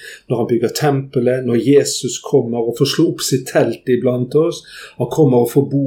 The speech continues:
hos oss ved sin hellige ånd, og en gang så står det at han skal være synlig iblant oss, så handler det egentlig om at, at Gud er på boligjakt. Han vil bo i våre hjerter, han vil bo i våre liv, og her viser han det ved at han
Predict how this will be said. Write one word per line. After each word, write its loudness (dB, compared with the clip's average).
hos 0
oss 0
ved -2
sin -4
hellige -2
ånd, 0
og 2
en 4
gang -4
så 0
står 2
det 0
at -4
han -2
skal -2
være 0
synlig 0
iblant -2
oss, -4
så -2
handler 2
det 4
egentlig 0
om 2
at, -2
at -4
Gud 2
er 2
på -6
boligjakt. -2
Han -2
vil 0
bo 0
i 2
våre 0
hjerter, -2
han 0
vil -2
bo 2
i 2
våre 0
liv, 0
og -2
her 4
viser 2
han -4
det 2
ved 4
at -8
han 0